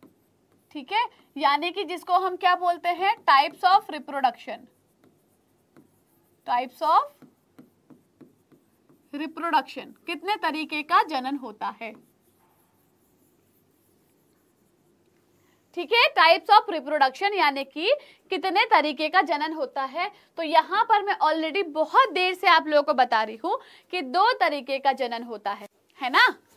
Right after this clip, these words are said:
एक क्या आ जाएगा आपका, अलैंगिक आ जाएगा, अलैंगिक जनन, ठीक, और दूसरा क्या आ जाएगा, लैंगिक जनन, लैंगिक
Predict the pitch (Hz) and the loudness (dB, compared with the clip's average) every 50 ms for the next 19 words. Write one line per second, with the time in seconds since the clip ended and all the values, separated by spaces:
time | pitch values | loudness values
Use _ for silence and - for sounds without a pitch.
0 | _ _ _ _ _ _ _ _ _ _ _ - 294 320 349 320 - 392 359 349 | _ _ _ _ _ _ _ _ _ _ _ -4 -4 -4 -4 -4 0 2 2 2
1 | 320 370 339 339 349 320 381 370 370 - - 403 339 - 285 277 269 262 254 269 | 4 2 0 0 2 4 4 4 4 4 2 0 2 2 0 0 2 2 0 2
2 | 269 370 330 - 359 349 285 359 359 359 370 311 392 453 508 - _ _ _ _ | 0 -2 -2 -2 -2 -4 -2 -2 -2 -2 0 0 0 0 0 -2 _ _ _ _
3 | _ _ - - - _ _ _ _ _ - - _ _ _ _ - - - _ | _ _ -20 -20 -20 _ _ _ _ _ -20 -20 _ _ _ _ -20 -20 -20 _
4 | - - _ _ _ _ - - - 262 262 277 277 262 262 269 254 269 392 508 | -20 -20 _ _ _ _ -12 -8 -6 -4 -4 -2 0 0 0 0 0 -2 -2 -2
5 | 480 - - - - _ _ _ _ - - - _ _ _ _ _ _ _ _ | -2 -6 -18 -20 -20 _ _ _ _ -20 -20 -20 _ _ _ _ _ _ _ _
6 | _ - - - _ - - _ _ - 233 214 269 254 254 262 302 370 523 - | _ -20 -20 -20 _ -20 -20 _ _ -16 -10 -6 -6 -6 -2 0 0 0 0 -2
7 | _ _ _ _ _ - - _ _ _ _ _ _ _ _ _ - _ _ _ | _ _ _ _ _ -20 -20 _ _ _ _ _ _ _ _ _ -20 _ _ _
8 | _ _ _ _ _ _ _ _ _ _ _ _ _ _ _ _ _ _ _ _ | _ _ _ _ _ _ _ _ _ _ _ _ _ _ _ _ _ _ _ _
9 | _ _ _ _ _ _ - - 349 381 427 427 - - _ _ _ _ _ - | _ _ _ _ _ _ -10 -6 -6 -4 -6 -6 -10 -16 _ _ _ _ _ -4
10 | - 269 269 240 311 339 320 - 392 359 359 370 - 370 359 349 294 381 359 339 | -2 -2 -2 -2 -6 -6 -2 2 2 2 2 2 2 2 2 2 2 2 4 4
11 | 339 330 403 415 427 320 269 262 262 269 262 320 262 226 262 233 226 208 196 214 | 4 6 6 6 6 6 4 2 2 0 -2 -4 -4 -4 -4 -6 -6 -8 -12 -12
12 | - - - _ _ _ _ _ _ _ _ _ _ - - _ _ _ _ _ | -14 -18 -20 _ _ _ _ _ _ _ _ _ _ -20 -20 _ _ _ _ _
13 | - - _ _ _ - - - _ _ - - _ _ _ - - _ _ _ | -20 -20 _ _ _ -20 -20 -20 _ _ -20 -20 _ _ _ -20 -20 _ _ _
14 | _ _ - - _ _ - - _ _ _ _ - _ _ _ _ _ - 247 | _ _ -20 -20 _ _ -20 -20 _ _ _ _ -20 _ _ _ _ _ -12 -8
15 | 254 233 226 240 240 247 359 466 466 | -6 -6 -6 -6 -4 -4 -4 -4 -6